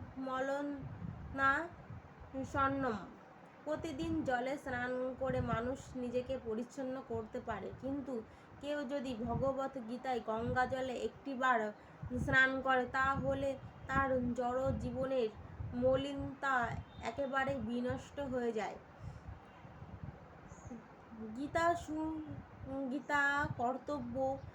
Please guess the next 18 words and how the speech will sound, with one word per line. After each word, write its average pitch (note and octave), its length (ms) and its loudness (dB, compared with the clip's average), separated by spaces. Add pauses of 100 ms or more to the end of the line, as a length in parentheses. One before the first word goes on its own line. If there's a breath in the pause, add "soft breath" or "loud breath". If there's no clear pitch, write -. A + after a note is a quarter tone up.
(360)
কিমনং C#4 580 0 (120)
শাস্ত্র, C4+ 560 2 (460)
উম, C4 460 0 (160)
বিস্তরং B3+ 680 2 (1200)
যা D4 320 8
সদং C#4 760 0
পদ্মাং C4 580 2
ভস্ম C4 540 2 (600)
মুখ C#4+ 320 0
পদ্মাং C4 680 4 (460)
বিনি C4 500 0
নিস-, C4 440 -4 (260)
নিঃসৃতা। B3+ 760 -2 (540)
যেহেতু D#4 440 2
ভগবত C#4 480 0
গীতা C#4 280 -2
স্বয়ং C4+ 520 0
পরমেশ্বর A#3+ 600 0